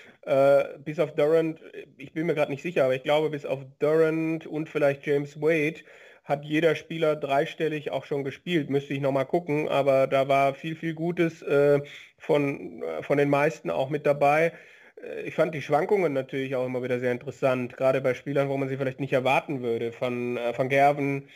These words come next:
der dann am einen Tag irgendwie, ja, schon auch Glück hatte, dass Peter Wright dann schon noch, noch schlechter gespielt hat als er, ähm, geht dann am nächsten Tag wieder voll durch, kann dann aber sein Niveau wieder nicht halten gegen James Wade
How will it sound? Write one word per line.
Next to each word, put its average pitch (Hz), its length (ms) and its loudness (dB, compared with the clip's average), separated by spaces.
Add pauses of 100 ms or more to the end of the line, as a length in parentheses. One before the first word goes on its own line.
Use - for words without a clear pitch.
(340)
der 135 120 2
dann 127 380 -2
am 127 200 -4
einen 131 340 0
Tag 131 360 0
irgendwie, 131 720 -2 (420)
ja, 127 600 0 (160)
schon 147 180 -2
auch 131 160 -2
Glück 165 240 -2
hatte, 151 220 0
dass 139 160 -6
Peter 147 320 0
Wright 147 260 0
dann 131 160 -2
schon 147 500 -4
noch, - 440 -4 (160)
noch 151 320 -2
schlechter 175 400 -2
gespielt 160 400 -6
hat 156 160 -6
als 139 160 -4
er, 160 380 2 (400)
ähm, 139 500 0 (100)
geht 151 180 -2
dann 143 120 4
am 135 100 -2
nächsten 151 300 -8
Tag 147 240 -2
wieder 139 420 2
voll 175 300 2
durch, 165 580 -2 (400)
kann 143 180 0
dann 147 220 2
aber 143 200 0
sein 143 200 0
Niveau 139 300 -2
wieder 143 200 0
nicht 139 180 -4
halten 143 360 0
gegen 135 240 -4
James 135 340 -2
Wade 156 280 2